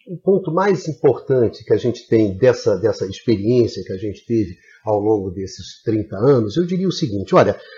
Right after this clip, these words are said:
a transição para o mercado, a liberalização do mercado, é um processo que é um processo difícil. Não é um processo que é muito, muito simples, né? E por que isso? Gente, o mercado elétrico,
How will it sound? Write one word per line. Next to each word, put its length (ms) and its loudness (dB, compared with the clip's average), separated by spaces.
a 120 -4
transição 480 0
para 120 -2
o 40 0
mercado, 460 0
a 100 2
liberalização 920 2
do 100 -8
mercado, 500 -6
é 80 4
um 80 4
processo 460 4
que 80 -4
é 20 2
um 60 -4
processo 480 -2
difícil. 580 -16
Não 260 4
é 120 10
um 100 6
processo 680 -6
que 260 -4
é 100 2
muito, 540 -8
muito 520 -8
simples, 560 -14
né? 100 -8
E 60 -2
por 240 -2
que 100 0
isso? 480 0
Gente, 600 2
o 80 -6
mercado 380 0
elétrico, 600 2